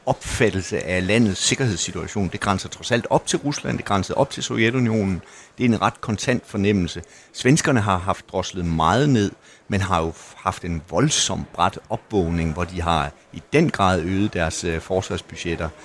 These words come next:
Øh, så jeg tror, meget af det simpelthen ligger i den her, hvad skal vi sige, øh, sikkerhedsgeografiske placering af de to lande, at det er, ja, der, der er en større forståelse for, at det skal være nu.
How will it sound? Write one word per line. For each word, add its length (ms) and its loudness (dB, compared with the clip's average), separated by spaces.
Øh, 200 -2
så 100 -2
jeg 100 2
tror, 160 4
meget 280 6
af 60 4
det 100 -4
simpelthen 340 4
ligger 360 4
i 260 2
den 220 4
her, 420 4
hvad 160 -2
skal 160 -8
vi 40 -14
sige, 480 4
øh, 360 2
sikkerhedsgeografiske 1300 0
placering 580 0
af 80 0
de 80 -10
to 300 -2
lande, 340 2
at 180 -4
det 200 2
er, 180 4
ja, 220 -4
der, 140 -2
der 120 0
er 40 6
en 80 4
større 400 4
forståelse 540 -2
for, 220 2
at 120 0
det 100 -4
skal 140 -4
være 80 0
nu. 100 -4